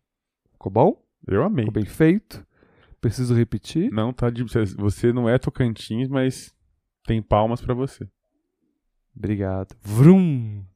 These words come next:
Speaker 1: Então, já que agora a gente vai trabalhar na sonoplastia. Vrum!
Speaker 2: Vrum parece muito. Ah, tem uma caminhonete que, uma caminhonete, tem uma música que faz vrum,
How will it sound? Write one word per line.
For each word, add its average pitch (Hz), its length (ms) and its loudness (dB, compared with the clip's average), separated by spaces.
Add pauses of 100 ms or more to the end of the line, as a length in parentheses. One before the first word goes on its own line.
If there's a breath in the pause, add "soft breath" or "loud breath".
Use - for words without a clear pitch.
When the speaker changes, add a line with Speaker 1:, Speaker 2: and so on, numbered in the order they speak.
(120)
Speaker 1:
Então, 104 300 -10 (260)
já 98 120 -8
que - 160 -10
agora 98 400 -8
a - 20 -6
gente 95 240 -8
vai 101 100 0
trabalhar 104 440 6
na 104 100 6
sonoplastia. 113 1120 4 (2250 soft breath)
Vrum! 190 640 12 (1120)
Speaker 2:
Vrum 110 380 2
parece 143 360 4
muito. 143 280 -4
Ah, 247 300 10
tem 214 140 6
uma 196 160 4
caminhonete 196 500 4
que, - 60 -4
uma 131 200 0
caminhonete, 98 380 0
tem 110 100 0
uma 143 100 6
música 147 280 4
que - 60 -4
faz 113 260 4
vrum, 104 260 2